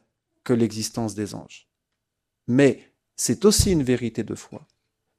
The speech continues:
Et une vérité de foi qui converge vers ce mystère central qu'est la mort et la résurrection du Christ. Puisque les anges,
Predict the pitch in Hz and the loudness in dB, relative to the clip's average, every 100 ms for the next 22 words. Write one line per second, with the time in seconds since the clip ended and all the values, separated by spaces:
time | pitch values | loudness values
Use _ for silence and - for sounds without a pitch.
0 | _ 147 139 135 139 131 131 117 113 - | _ 10 10 10 6 6 2 0 -2 4
1 | 196 202 131 - 160 214 220 123 107 - | 2 2 -4 2 6 8 6 2 -8 -16
2 | _ _ _ 120 123 - 123 127 127 - | _ _ _ 2 2 2 2 4 2 2
3 | 113 - 123 - 185 196 123 - _ - | 2 4 4 2 4 6 4 -4 _ -2
4 | 120 113 120 131 117 110 104 98 104 95 | 2 4 4 4 2 0 0 -4 -6 -8
5 | - 113 117 - - - _ _ _ _ | -10 -12 -14 -16 -18 -20 _ _ _ _
6 | _ _ _ 123 - 117 110 117 156 180 | _ _ _ -2 2 2 4 4 4 2